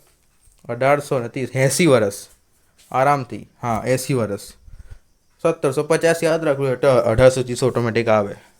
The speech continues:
આઠમા નંબરનો પ્રશ્ન, ભારત કેવી ગરીબીની સમસ્યા ધરાવતો દેશ છે? આ થોડોક પૂછાય એવો પ્રશ્ન છે. ભારત કેવી ગરીબી ધરાવતો દેશ છે?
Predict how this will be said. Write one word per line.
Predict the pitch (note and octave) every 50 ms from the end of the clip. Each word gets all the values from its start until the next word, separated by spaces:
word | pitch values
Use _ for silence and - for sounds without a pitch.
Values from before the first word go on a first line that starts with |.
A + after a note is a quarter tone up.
| _ _ _ _ _ _ _ _ _ _ _ _ _ _ _ _ _ _ _ -
આઠમા | C#3+ D3+ D#3 D#3 - F#3+ G#3
નંબરનો | G3 F3+ E3 D3+ C#3+ C#3 C3
પ્રશ્ન, | C3+ C3+ C3 C3 - D#3+ E3+ F#3 F#3
ભારત | E3+ C#3 B2+ B2 C3+ C#3+ D3+ D3 D#3+ E3 F#3 F3+ C#3+ - - - - - _ -
કેવી | - F3 F#3+ G3+ G#3 G3 A3+ A#3 G#3+
ગરીબીની | D#3 D#3+ E3 D3 D#3 E3 D3+ D3+ D3+ D3+ D#3+ E3
સમસ્યા | D#3 - C#3 B2 B2+ C3+ C3 - - - - D#3+ D3+ D3+
ધરાવતો | C#3+ C#3+ B2 A2+ A2+ A#2+ B2 A#2+ A#2+ C3+ B2+
દેશ | A#2 G#2+ G#2 G#2+ A2 G#2+ - - - -
છે? | A#2+ G#2 - - - - - - - _ _ _ _ _ -
આ | - C#3 D3+ D#3+
થોડોક | D#3+ - D#3 D3+ D#3 - -
પૂછાય | C#3+ C#3 - - G#3 F#3+ F3+
એવો | E3 D3+ D3 D#3
પ્રશ્ન | D3 - B2+ A#2+ - - C3 B2
છે. | - - F3+ F#3+
ભારત | E3+ D3 C3 C#3+ C3+ B2+ B2+ C#3 D#3+ E3+ - -
કેવી | F#3 - - - E3 E3 E3 E3+ F3+ G3 F#3+
ગરીબી | D3 D3 D3 C#3+ D3 D3+ C#3+ C#3+ D#3 C#3+ D3+ D#3 C#3+
ધરાવતો | A#2+ A#2 A#2+ A#2+ B2+ C3 C3+ C3 C3+ C#3+ C#3
દેશ | C3+ A2+ - A#2+ A#2+ B2 C3+ C3+ - - -
છે? | - E3 C#3+ A2+ G#2 G#2 - _